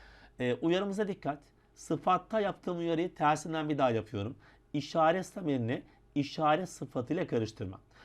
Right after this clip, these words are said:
Yani burada şöyle bir şeye dikkat etmeniz gerekiyor. İşaret anlamlı kelimenin altını çizelim. Çizdik. Burada çizdik. Birincisinde "Düğünde şunu giy" derken şunu dediğimde bir elbise vesaire aklıma geldi.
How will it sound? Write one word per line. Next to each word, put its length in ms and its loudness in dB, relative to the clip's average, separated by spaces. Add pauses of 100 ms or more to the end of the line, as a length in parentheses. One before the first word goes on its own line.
(200)
Yani 260 4
burada 200 -2
şöyle 320 -2
bir 280 -4
şeye 260 2
dikkat 240 2
etmeniz 360 0
gerekiyor. 420 -2 (500)
İşaret 480 0
anlamlı 360 -2
kelimenin 300 0
altını 300 0
çizelim. 400 -2
Çizdik. 720 0 (460)
Burada 240 2
çizdik. 340 -6 (360)
Birincisinde 760 -2 (440)
"Düğünde 320 2
şunu 280 -4
giy" 220 2
derken 400 -2 (280)
şunu 340 -4
dediğimde 520 0
bir 200 -2
elbise 560 0
vesaire 440 2
aklıma 340 -2
geldi. 360 -2